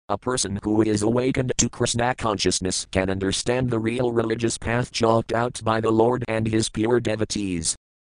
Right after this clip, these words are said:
Sri Madhavendra Puri was a real Mahajana, because he understood the absolute truth properly and throughout his life behaved like a pure devotee. Sri Caitanya Mahaprabhu approved the method of Sri Madhavendra Puri.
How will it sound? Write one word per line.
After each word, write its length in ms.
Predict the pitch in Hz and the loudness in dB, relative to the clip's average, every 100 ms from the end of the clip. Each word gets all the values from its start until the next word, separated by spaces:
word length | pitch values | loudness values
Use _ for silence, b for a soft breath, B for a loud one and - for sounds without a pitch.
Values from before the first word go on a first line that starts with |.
| _ | _
Sri 320 | - 131 147 156 | -4 -2 0 2
Madhavendra 720 | 147 139 139 139 151 139 135 | 2 2 0 0 2 0 0
Puri 380 | 147 123 110 107 | 0 2 0 2
was 220 | 107 107 | 4 4
a 40 | 120 | 2
real 320 | 135 143 139 | 0 0 0
Mahajana, 720 | 131 127 127 139 123 104 98 - - | 0 0 0 0 2 2 0 -2 -4
because 480 | 107 110 107 107 110 | 0 2 2 2 2
he 200 | 113 117 | 2 2
understood 560 | 113 107 - 131 143 | 0 0 2 2 2
the 160 | 131 123 | -2 -4
absolute 560 | 127 139 127 123 123 | -4 -2 0 2 0
truth 340 | - 120 131 - | 0 2 2 0
properly 520 | 123 123 120 120 120 | -2 2 2 2 0
and 220 | 120 120 | 0 -2
throughout 480 | - 120 117 117 - | -2 0 0 0 0
his 180 | - 117 | 0 0
life 320 | 113 113 123 | 2 0 0
behaved 440 | 113 113 110 113 113 | 0 0 2 -2 0
like 240 | 113 110 | 0 0
a 40 | 107 | 0
pure 300 | 107 120 120 | 0 2 2
devotee. 640 | 110 107 - 104 95 85 _ _ _ - | 0 -2 -2 0 -2 -4 _ _ _ -8
Sri 280 | - 143 | -2 0
Caitanya 760 | 147 147 139 - 143 143 135 135 | 0 2 0 0 0 0 0 2
Mahaprabhu 840 | 135 135 131 127 139 117 101 101 101 | 2 0 0 2 2 2 0 -4 -2
approved 480 | 107 123 131 139 127 | -4 0 0 0 0
the 80 | 120 | 2
method 340 | 123 123 120 120 | 2 0 -2 -2
of 120 | 120 | -2
Sri 300 | - 113 123 | 0 0 2
Madhavendra 720 | 120 113 113 113 123 120 110 | 2 2 0 0 0 0 0
Puri. 440 | - 107 90 85 | 0 2 2 0